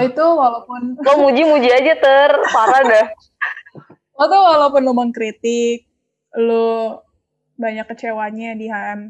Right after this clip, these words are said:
Speaker 1: T F gitu ya mungkin ya. Tapi sebenarnya action lo tuh banyak gitu. Kayak tentang H M T F Podcast, terus banyak hal lah. Gua sebagai dulu yang pernah jadi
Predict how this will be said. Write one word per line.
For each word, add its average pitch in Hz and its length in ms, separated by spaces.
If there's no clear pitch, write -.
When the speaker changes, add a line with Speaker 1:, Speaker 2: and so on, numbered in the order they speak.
Speaker 1:
T - 40
F 226 280
gitu 220 160
ya 202 160
mungkin 208 320
ya. 196 120
Tapi 294 320
sebenarnya 311 480
action 269 320
lo 302 160
tuh 359 80
banyak 262 400
gitu. 214 320
Kayak 208 480
tentang 208 560
H - 80
M 202 160
T - 80
F 214 160
Podcast, 262 1120
terus 247 240
banyak 233 320
hal 285 160
lah. 311 240
Gua 285 320
sebagai 226 640
dulu 269 320
yang 226 320
pernah 220 240
jadi 214 680